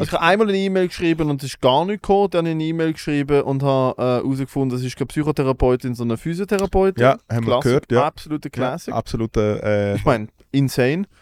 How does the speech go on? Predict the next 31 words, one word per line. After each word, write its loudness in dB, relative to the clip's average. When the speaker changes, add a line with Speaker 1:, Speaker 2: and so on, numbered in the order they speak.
Speaker 2:
ja. 4
Speaker 1:
Äh, -2
und 0
Speaker 2:
Closer. 4
Speaker 1:
jetzt, -4
beim -6
Therapeut, 4
Speaker 2:
Closer. -6
Speaker 1:
wo -2
ich 0
jetzt 0
bin, -2
beim -8
Therapeut, 0
wo -4
ich -2
jetzt -2
bin, -2
ist -6
es -12
effektiv, -4
äh, 0
eine 4
E-Mail 2
gewesen, 0
E-Mail 2
zurück, 0
Terminvorschlag, 0
Speaker 2:
Ja. -16
Speaker 1:
Bestätigung, -4
fertig. 0